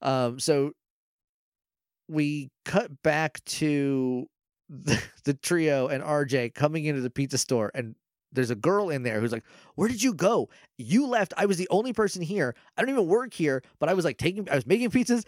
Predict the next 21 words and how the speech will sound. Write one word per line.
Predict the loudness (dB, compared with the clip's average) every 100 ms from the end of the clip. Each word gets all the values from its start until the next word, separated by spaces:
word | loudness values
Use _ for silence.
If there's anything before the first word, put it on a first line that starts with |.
| -2
and | 0
I |
was | 2
taking | 2 2
people's | 2 2
money, | 2 2
<laughs> |
and | 0
I |
was | -2
putting | 2 0 4
money | 2 2
in |
the |
cash | 2 2
register, | 2 2 0
and, | 2
like, | 2
I | 2
super | 0 -2 0 0
don't | 2 4 4 2